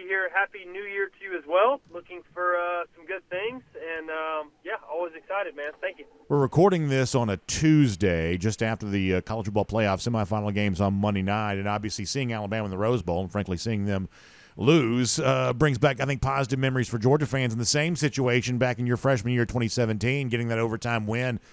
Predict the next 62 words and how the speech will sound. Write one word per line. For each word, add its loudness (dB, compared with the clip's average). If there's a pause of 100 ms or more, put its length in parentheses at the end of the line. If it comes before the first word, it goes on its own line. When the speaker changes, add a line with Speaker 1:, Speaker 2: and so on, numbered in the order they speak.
(240)
Speaker 2:
against 0
Oklahoma. 2
And 2
I 2
guess 2
I'm 0
kinda 2
curious, 4
Jake, 0
you 2
know, 6 (340)
for 0
me 4
as 4
a -4
sports 0
fan, 0
I've -2
been 2
a 0
sports -2
fan 0
my 0
entire -2
life, -4
obviously, 0
a, 2
you -6
know, -2
a -6
guy 0
very -2
close -2
to -16
Georgia -2
football -2
there 0
as -4
well. 0 (240)
One 0
of 0
my 0
happiest 2
memories 2
of 0
all 2
time 0
was 4
that -2
game, -4
the -12
trip -2
to -14
Pasadena, 0
the 2
fun -2
involved 0
with 0
that, 0
the -8
thrilling -2
game. 0